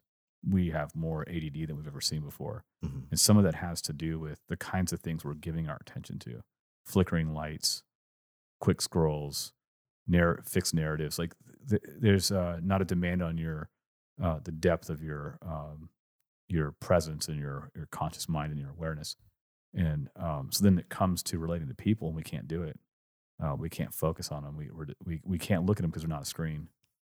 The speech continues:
Speaker 1: So, um, I mean, gosh, there's so much folded into this that I could go into, but,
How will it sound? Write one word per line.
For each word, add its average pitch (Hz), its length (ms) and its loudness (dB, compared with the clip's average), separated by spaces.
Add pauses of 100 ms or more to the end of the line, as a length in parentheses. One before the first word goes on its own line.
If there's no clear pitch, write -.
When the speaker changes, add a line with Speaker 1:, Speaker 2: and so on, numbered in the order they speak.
(360)
Speaker 1:
So, 78 540 6
um, 71 540 -6 (600)
I 90 60 4
mean, 90 220 8
gosh, 80 300 0
there's 90 200 2
so 95 180 6
much 82 240 0
folded 78 340 -2
into 76 180 -6
this 73 240 -6
that 73 180 -8 (760)
I 82 40 -6
could 76 120 -6
go 76 140 0
into, 76 300 -4
but, 71 260 -10